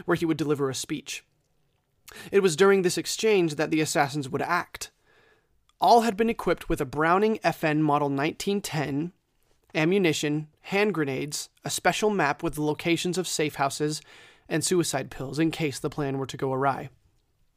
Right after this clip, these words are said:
During the next month, the assassins visited nearby family and wrote notes to their loved ones in preparation for the act they were about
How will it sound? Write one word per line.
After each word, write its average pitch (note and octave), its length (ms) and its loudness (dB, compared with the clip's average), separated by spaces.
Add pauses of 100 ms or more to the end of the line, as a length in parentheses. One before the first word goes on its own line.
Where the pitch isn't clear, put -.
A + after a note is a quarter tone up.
(920)
During B3+ 240 8
the A#3+ 60 4
next G#3 260 2
month, D#3 240 2
the F3 100 2
assassins F3+ 480 2
visited E3 420 2
nearby E3 340 4
family E3+ 540 0
and D#3+ 220 2
wrote E3 200 4
notes E3+ 400 0
to E3+ 60 -8
their F3+ 160 2
loved D#3 280 0
ones C#3+ 340 -2
in D3 220 -2
preparation D3+ 540 -2
for D3+ 100 -8
the D3+ 120 -2
act C#3 320 -6
they D3+ 120 0
were C#3 180 -2
about C3+ 360 -6